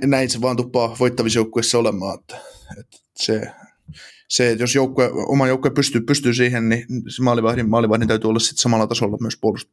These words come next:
niinku, et, et enempää sille ei tehdä. Tota, mä rupesin itse miettimään,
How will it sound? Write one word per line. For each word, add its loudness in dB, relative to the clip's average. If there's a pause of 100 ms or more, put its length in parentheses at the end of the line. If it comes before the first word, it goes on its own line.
niinku, -6 (300)
et, -8 (360)
et -2
enempää 2
sille 0
ei 0
tehdä. -2 (680)
Tota, 2 (460)
mä 0
rupesin 2
itse 0
miettimään, 2